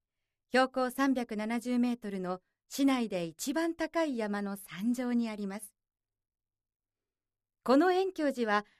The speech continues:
約一千年前、聖空上人によって開かれた天台宗のお寺です。その静けさと自然の美しさ、歴史の漂いが、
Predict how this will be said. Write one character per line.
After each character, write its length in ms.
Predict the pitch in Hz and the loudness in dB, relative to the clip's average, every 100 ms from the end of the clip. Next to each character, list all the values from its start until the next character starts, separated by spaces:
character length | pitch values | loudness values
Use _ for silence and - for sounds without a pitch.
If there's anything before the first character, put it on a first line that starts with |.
| _ 226 | _ -2
約 260 | 262 202 | -2 -4
一 180 | 165 165 | -12 -12
千 320 | - 254 269 | -6 0 2
年 220 | 262 247 | 2 0
前、 240 | 240 208 - _ _ _ - | 0 -2 -8 _ _ _ -4
聖 240 | 302 370 | 2 2
空 180 | 339 285 | 2 -2
上 220 | 262 247 | 0 0
人 200 | 240 240 | 2 2
に 120 | 240 | 2
よ 80 | 226 | -2
っ 40 | |
て 200 | 220 214 | -6 -10
開 260 | 202 214 208 | -6 -4 -4
か 100 | 208 | -4
れ 120 | 190 | -8
た 180 | - 147 - | -8 -12 -6
天 220 | 208 285 | 2 2
台 180 | 311 302 | 2 -2
宗 240 | - 220 | -6 -6
の 140 | 180 165 | -6 -8
お 80 | |
寺 260 | 160 175 170 | -8 -10 -10
で 140 | 160 | -12
す。 180 | 156 - _ _ _ _ _ _ _ _ _ _ _ _ _ _ _ _ _ _ - | -14 -14 _ _ _ _ _ _ _ _ _ _ _ _ _ _ _ _ _ _ -6
そ 120 | 196 | -2
の 160 | 202 208 | 0 -2
静 340 | - 180 214 | -10 -10 -10
け 160 | - 233 | -10 -10
さ 180 | 202 | -10
と 180 | 190 165 | -12 -14
自 260 | 156 - 175 | -14 -14 -6
然 240 | 233 277 | 0 2
の 100 | 269 | 2
美 320 | 254 254 - | 0 -8 -14
し 120 | 233 - | -14 -12
さ、 180 | - - _ _ _ _ _ - | -14 -16 _ _ _ _ _ 2
歴 200 | 226 - | 2 2
史 140 | 269 | 0
の 140 | 262 262 | 0 0
漂 360 | 254 254 254 | -2 0 0
い 120 | 254 | 0
が、 240 | 247 240 | 0 0